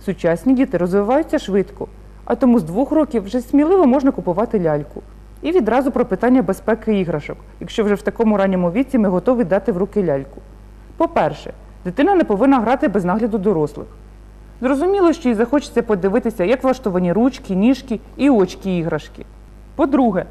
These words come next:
при покупці ляльки просто треба керуватися здоровим глуздом. Наприклад, краще не купувати ляльку з волоссям, щоб вона не опинилася в роті. По-третє, питання якості ляльки — це питання її вартості. Лялька — дуже корисна іграшка,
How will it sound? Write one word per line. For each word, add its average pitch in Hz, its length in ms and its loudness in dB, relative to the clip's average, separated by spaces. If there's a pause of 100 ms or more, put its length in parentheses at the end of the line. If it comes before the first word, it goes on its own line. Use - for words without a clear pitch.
при 196 100 -4
покупці 202 460 -6
ляльки 269 340 2
просто - 300 -4
треба 202 260 -2
керуватися 196 540 0
здоровим 190 400 2
глуздом. 147 460 -6 (360)
Наприклад, 254 440 0
краще 330 320 0
не 330 140 4
купувати 233 500 -2
ляльку 233 300 0
з 170 60 -4
волоссям, 170 480 -2 (240)
щоб 180 180 -4
вона 196 220 0
не 294 120 2
опинилася 214 520 0
в 165 60 -6
роті. 143 320 -6 (280)
По-третє, 226 520 0 (180)
питання 254 360 2
якості 185 460 0
ляльки — 233 440 -2
це - 100 -2
питання 226 420 2
її 190 260 0
вартості. 151 600 -8 (280)
Лялька — 277 300 2
дуже 262 280 2
корисна 220 380 0
іграшка, 165 520 -4